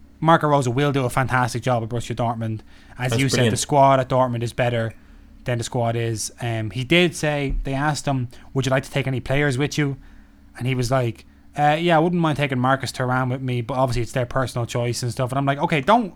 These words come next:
Speaker 1: also try and tap the players up." <laughs> Like,
Speaker 2: Yeah, don't, don't just tap, like,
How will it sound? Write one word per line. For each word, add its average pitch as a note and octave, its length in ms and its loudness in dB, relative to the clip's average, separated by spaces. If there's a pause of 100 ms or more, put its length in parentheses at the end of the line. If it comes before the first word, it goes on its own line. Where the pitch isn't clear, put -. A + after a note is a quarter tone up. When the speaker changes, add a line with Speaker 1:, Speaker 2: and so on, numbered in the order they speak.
(140)
Speaker 1:
also D#3+ 680 2
try D3 180 -2
and C3+ 140 -4
tap - 260 4
the C3 80 -4
players B2+ 440 -2
up." A2+ 200 -6
<laughs> - 220 -12
Like, F3 380 -4 (140)
Speaker 2:
Yeah, D#3 100 0
don't, D3 260 2
don't D#3+ 160 2
just - 180 0
tap, - 160 -4
like, C3 200 -2